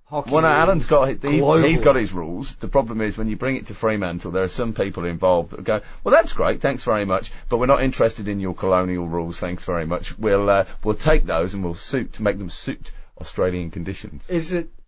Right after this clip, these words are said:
Speaker 1: is it a bit like Monopoly?
Speaker 2: And so it's a big
Speaker 1: Or
Speaker 2: shout, big shout out,
Speaker 1: poker?
Speaker 2: big shout out to Jim Banks, uh, on that one, who's, uh, one of the driving forces <laughs> behind Walking Hockey at our club.
Speaker 1: Thanks, Jim.
Speaker 2: And Jim's, uh,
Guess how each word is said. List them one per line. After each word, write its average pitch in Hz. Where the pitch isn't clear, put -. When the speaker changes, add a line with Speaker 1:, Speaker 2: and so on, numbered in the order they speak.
Speaker 1:
is 165
it 160
a -
bit 180
like 147
Monopoly? 127
Speaker 2:
And 120
so 127
it's 117
a -
big 151
Speaker 1:
Or -
Speaker 2:
shout, 131
big 139
shout 123
out, 113
Speaker 1:
poker? 220
Speaker 2:
big 131
shout 117
out 107
to 92
Jim 110
Banks, -
uh, 95
on 101
that 101
one, 120
who's, 104
uh, 95
one 104
of 98
the 87
driving 95
forces 113
<laughs> 127
behind 120
Walking 135
Hockey 95
at 95
our 90
club. 101
Speaker 1:
Thanks, 143
Jim. 151
Speaker 2:
And 110
Jim's, 127
uh, 117